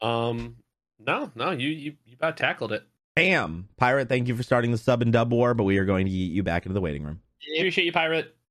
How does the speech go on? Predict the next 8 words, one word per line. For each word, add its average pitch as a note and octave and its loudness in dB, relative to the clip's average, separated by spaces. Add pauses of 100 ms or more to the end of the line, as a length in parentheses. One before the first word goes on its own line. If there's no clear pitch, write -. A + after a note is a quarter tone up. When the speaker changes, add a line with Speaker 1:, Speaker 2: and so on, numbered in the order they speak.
(140)
Speaker 2:
Yeet! B3+ 4 (180)
Speaker 1:
<laughs> - -12 (920)
Just - -2
freaking A4 0
yeeting D#4+ 0
people, G3+ 0
dude. F#3+ 4
Speaker 2:
<laughs> C4 2